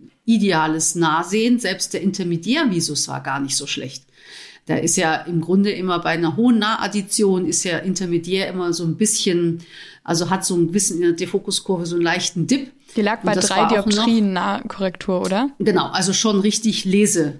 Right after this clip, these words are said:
Speaker 1: Lesekorrektur war
Speaker 2: Mhm.
Speaker 1: das. Und, ähm, das, die, die Patienten waren eben maximal zufrieden.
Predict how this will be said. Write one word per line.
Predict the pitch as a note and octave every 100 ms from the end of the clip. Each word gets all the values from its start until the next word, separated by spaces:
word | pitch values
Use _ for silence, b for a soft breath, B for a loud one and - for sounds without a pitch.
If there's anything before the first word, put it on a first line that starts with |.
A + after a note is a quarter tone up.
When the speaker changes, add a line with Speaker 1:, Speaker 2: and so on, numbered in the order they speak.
| -
Speaker 1:
Lesekorrektur | E3+ E3+ E3+ E3+ - D#3+ D3 - D#3+ C#3+
war | - G#3+
Speaker 2:
Mhm. |
Speaker 1:
das. | G3 A#3+ - B B B B B _
Und, | E3+ D#3+ D#3+ D#3+ -
ähm, | D#3 D#3 D#3+ D#3+ - _ _ - B B B
das, | F#3+ F#3+ -
die, | G#3+ F3
die | F3+
Patienten | F#3+ F#3 G3 F#3+ F#3
waren | E3+ E3 -
eben | F#3 F#3+
maximal | C#3+ - G3+ F#3+ F#3+
zufrieden. | - A3+ B3+ D3 -